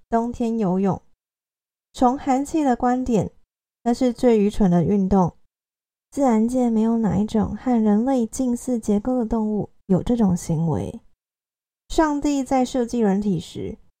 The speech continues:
并没有考虑到有人会把这种运动当成喜好。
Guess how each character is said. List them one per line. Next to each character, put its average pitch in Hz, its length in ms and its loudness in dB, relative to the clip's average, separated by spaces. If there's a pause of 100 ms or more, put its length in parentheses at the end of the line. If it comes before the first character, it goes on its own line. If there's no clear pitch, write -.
(180)
并 349 140 -2
没 294 100 0
有 247 140 2
考 208 280 -2
虑 233 220 2
到 226 300 0 (280)
有 226 140 8
人 226 140 4
会 349 200 0
把 202 220 2
这 226 120 -8
种 226 200 -2
运 202 220 0
动 190 260 0
当 196 220 0
成 175 260 0
喜 - 260 -8
好。 180 340 -2